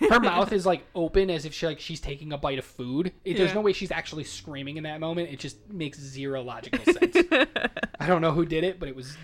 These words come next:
Speaker 1: dumb to add in an A D R scream.
Speaker 2: Yeah.
Speaker 1: But so they break it open. They get the first timepiece. Lara snatches it from them
Speaker 2: Mm-hmm.
Speaker 1: and takes off.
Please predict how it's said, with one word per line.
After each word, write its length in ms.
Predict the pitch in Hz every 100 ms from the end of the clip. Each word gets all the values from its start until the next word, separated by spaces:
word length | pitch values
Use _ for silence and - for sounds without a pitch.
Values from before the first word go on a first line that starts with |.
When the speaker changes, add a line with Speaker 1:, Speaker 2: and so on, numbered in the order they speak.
| 147
Speaker 1:
dumb 240 | 156 156
to 120 | 170 147
add 180 | 143 143
in 120 | 151
an 140 | 156 -
A 160 | 151
D 160 | 135 131
R 140 | - 233
scream. 580 | - 123 120 127 233 -
Speaker 2:
Yeah. 360 | 285 208 185 277 - _ _ _ _ _ _ _ _ _ _ -
Speaker 1:
But 160 | 220 220
so 320 | 202 196 214
they 100 | 185
break 240 | 208 208
it 60 | 185
open. 260 | 175 185
They 100 | 175
get 160 | 151 170
the 60 | 165
first 240 | 165 -
timepiece. 640 | 160 139 135 131 127 - - - - - _ -
Lara 300 | 147 196 196
snatches 540 | - 156 156 - 175
it 120 | 135
from 240 | - 120 113
them 280 | 110 175 185 - -
Speaker 2:
Mm-hmm. 140 | 302 294
Speaker 1:
and 140 | 143
takes 320 | - 165 -
off. 340 | 120 - -